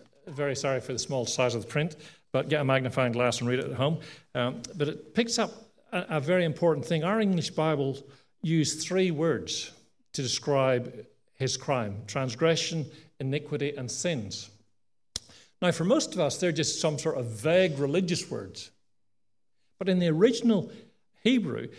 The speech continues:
they're very nuanced and very confronting words. Transgressions is much more than doing something wrong.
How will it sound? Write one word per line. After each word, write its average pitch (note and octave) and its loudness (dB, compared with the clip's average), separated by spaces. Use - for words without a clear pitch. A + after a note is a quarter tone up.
they're E3+ 4
very G3+ 4
nuanced D#3+ -2
and D3 -4
very G3 2
confronting G#3 -2
words. - -10
Transgressions F#3+ 2
is D#3+ 0
much A3+ 2
more G#3 4
than D#3 -2
doing F#3 4
something C#3 -4
wrong. G3 -4